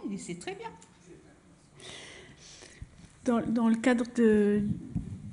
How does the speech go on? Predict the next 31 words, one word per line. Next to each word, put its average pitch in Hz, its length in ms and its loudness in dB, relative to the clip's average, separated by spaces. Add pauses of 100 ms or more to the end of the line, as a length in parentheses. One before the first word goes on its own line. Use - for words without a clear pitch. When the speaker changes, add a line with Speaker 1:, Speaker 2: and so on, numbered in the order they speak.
(140)
Speaker 2:
de 208 100 2
la 214 120 6
conf, 277 420 2
là, 262 280 4
j'ai 247 220 -2
eu, 220 340 2 (140)
j'ai 214 140 -2
travaillé, 226 560 2 (160)
euh, 202 280 -2
un 202 60 -2
petit - 180 -6
peu 240 140 -2
avec 220 260 0
des 214 120 0
gens 208 140 0
en 202 40 0
burn-out 208 680 0
et, 202 180 4
euh, 196 260 0
c'est - 200 -6
pour 202 160 -8
rebondir 226 400 2
à 226 80 0
ce - 120 -4
que - 220 -8
tu 220 180 -4
dis, 220 240 0
euh, 208 160 -2
Gisèle, 233 440 2
c'est, 208 240 0
euh, 190 220 -2